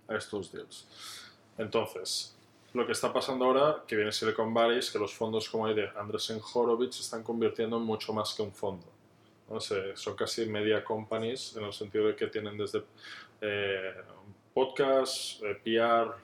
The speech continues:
eh, lobbying, tienen un montón de cosas para crear marca, para atraer proyectos orgánicamente y diferenciarse de la competencia, junto con el, el, el, la, la, la reputación de marca de haber invertido en grandes players de, de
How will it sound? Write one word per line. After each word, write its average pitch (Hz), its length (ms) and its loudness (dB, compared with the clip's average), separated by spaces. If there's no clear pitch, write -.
eh, 101 260 0
lobbying, 110 640 2
tienen 117 220 -2
un 143 60 0
montón 113 340 0
de 110 100 0
cosas - 320 -2
para 95 240 -2
crear 107 300 2
marca, 120 460 0
para 107 180 2
atraer 107 480 0
proyectos 113 720 2
orgánicamente 104 760 -2
y 127 40 4
diferenciarse 104 800 -2
de 120 120 2
la 98 140 -2
competencia, 104 720 -6
junto 110 380 -4
con 107 200 -2
el, 98 220 -2
el, 101 600 0
el, 95 520 -4
la, 95 300 -12
la, 101 180 -16
la 95 140 -4
reputación 101 540 -2
de 113 100 2
marca 113 360 2
de 127 60 4
haber 107 140 4
invertido 107 420 2
en 110 60 0
grandes 104 360 0
players 101 480 -2
de, 107 100 0
de 107 460 -14